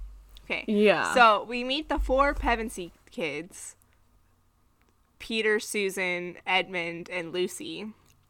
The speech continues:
Speaker 2: I'm so proud. Names are hard, man.
Speaker 1: I
Speaker 2: Names
Speaker 1: almost
Speaker 2: are
Speaker 1: got
Speaker 2: really
Speaker 1: it wrong.
Speaker 2: hard.
Speaker 1: I had to pause before I started. And they live in London.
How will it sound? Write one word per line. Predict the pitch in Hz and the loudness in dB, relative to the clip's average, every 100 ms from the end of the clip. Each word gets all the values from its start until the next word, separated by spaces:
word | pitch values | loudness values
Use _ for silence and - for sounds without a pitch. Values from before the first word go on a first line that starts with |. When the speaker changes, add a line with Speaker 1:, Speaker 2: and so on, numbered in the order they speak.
| _ - | _ 2
Speaker 2:
I'm | 294 339 | 4 4
so | 339 370 | 4 2
proud. | 339 381 381 403 427 403 349 269 185 - - | 4 6 10 12 12 12 12 12 6 2 0
Names | 233 427 | 2 6
are | 466 330 | 6 8
hard, | 262 240 190 165 | 12 12 10 4
man. | 160 165 165 165 180 - _ | -2 -2 -2 -2 -4 -8 _
Speaker 1:
I | 214 | 2
Speaker 2:
Names | 214 | 4
Speaker 1:
almost | 269 381 | 4 4
Speaker 2:
are | 381 | 6
Speaker 1:
got | 359 | 6
Speaker 2:
really | 240 220 | 6 4
Speaker 1:
it | |
wrong. | 220 202 | 4 4
Speaker 2:
hard. | 185 170 156 | 2 0 -4
Speaker 1:
I | 165 | 2
had | 202 214 | 2 2
to | 214 | -2
pause | - 175 165 | 4 4 2
before | 196 - 170 | -8 -6 -6
I | 190 | -6
started. | - 165 170 190 - - - - - _ | -8 -8 -8 -10 -16 -20 -20 -20 -20 _
And | 233 220 214 208 208 - - - - - - - _ | 6 8 6 4 -2 -14 -16 -20 -20 -20 -20 -20 _
they | 226 247 277 | 4 6 6
live | 262 240 | 2 -2
in | 220 214 | -2 0
London. | 202 196 196 156 165 214 | 0 0 -4 -6 -8 -10